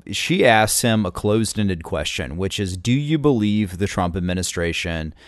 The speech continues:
about the tanker attacks, you know, from, uh, Iran?" And that's a yes or a no question. "Do you believe this?" Yet we can almost imagine in a congressional hearing, yes or no. Um,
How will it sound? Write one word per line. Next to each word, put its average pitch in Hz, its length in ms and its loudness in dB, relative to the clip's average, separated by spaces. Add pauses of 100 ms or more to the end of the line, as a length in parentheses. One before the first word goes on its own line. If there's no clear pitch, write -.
(240)
about 85 440 0
the 85 220 -4
tanker 90 400 -4
attacks, 80 520 -4
you 87 80 -8
know, 78 140 -8
from, 78 500 -6
uh, 78 300 -6
Iran?" 80 440 -6 (300)
And 101 140 0
that's 123 220 2
a 156 60 6
yes 110 500 2
or 107 260 0
a 101 60 2
no 90 260 0
question. 85 560 -2
"Do 104 140 -2
you 123 300 2
believe 98 380 0
this?" 82 400 -4 (360)
Yet 92 360 -2
we 101 120 0
can 104 120 -2
almost 113 380 2
imagine 92 480 0
in 80 100 -6
a 78 60 -6
congressional 85 640 -6
hearing, 85 360 -4
yes 107 260 2
or 101 140 2
no. 90 300 0 (520)
Um, 92 540 -2